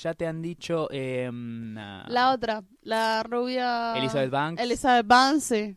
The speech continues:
Speaker 1: Sí, bueno, por ahí puede andar la cosa.
Speaker 2: Sí, sí. Por ahí puede, puede ser, puede ser. <laughs> Eh, Sabrina.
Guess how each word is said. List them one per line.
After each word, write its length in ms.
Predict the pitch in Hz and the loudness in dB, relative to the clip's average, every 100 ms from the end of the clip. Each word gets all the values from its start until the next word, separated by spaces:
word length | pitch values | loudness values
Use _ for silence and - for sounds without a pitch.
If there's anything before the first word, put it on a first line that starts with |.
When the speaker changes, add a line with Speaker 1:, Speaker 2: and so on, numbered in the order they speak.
| _ | _
Speaker 1:
Sí, 400 | - 143 127 113 _ | -12 -8 -8 -10 _
bueno, 260 | 147 135 123 | -8 -6 -6
por 140 | 131 | -4
ahí 140 | 147 175 | -2 0
puede 180 | 170 | 0
andar 180 | 151 147 | 2 0
la 120 | 127 | -2
cosa. 260 | 107 - - _ _ | -6 -12 -20 _ _
Speaker 2:
Sí, 300 | - 233 233 | -10 -8 -8
sí. 300 | - 220 208 _ _ _ _ _ _ - | -10 -14 -14 _ _ _ _ _ _ -10
Por 140 | 214 | -6
ahí 200 | 202 202 | -4 -6
puede, 220 | 196 190 | -6 -8
puede 220 | - 196 | -6 -8
ser, 200 | 180 190 | -6 -8
puede 200 | 180 185 | -8 -14
ser. 200 | - 196 - _ _ _ _ _ | -14 -18 -18 _ _ _ _ _
<laughs> 720 | 180 - 311 - 311 277 233 285 359 330 277 - | -20 -4 -2 0 0 -2 -6 -10 -20 -20 -20 -12
Eh, 560 | 226 240 233 220 220 208 | -8 -6 -4 -4 -6 -4
Sabrina. 600 | 208 240 233 247 247 262 | 4 6 6 2 -4 -8